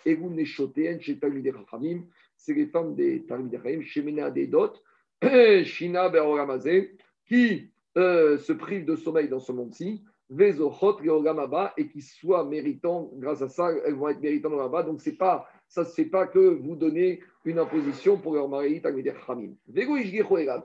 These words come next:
Dans le ciel, on n'a pas fait attention aux, aux réclamations de Gabriel.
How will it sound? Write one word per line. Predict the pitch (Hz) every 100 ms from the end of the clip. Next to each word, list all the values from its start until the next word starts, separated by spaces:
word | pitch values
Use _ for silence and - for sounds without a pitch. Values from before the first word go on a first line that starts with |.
| _
Dans | 143 175
le | 170
ciel, | - 202 220 170 - _ _
on | -
n'a | 175 170
pas | 185 180
fait | 185
attention | 160 151 143 - 208
aux, | 180 160 139
aux |
réclamations | 139 143 160 151 151 143 185 180 156
de | 151 143
Gabriel. | 143 139 131 113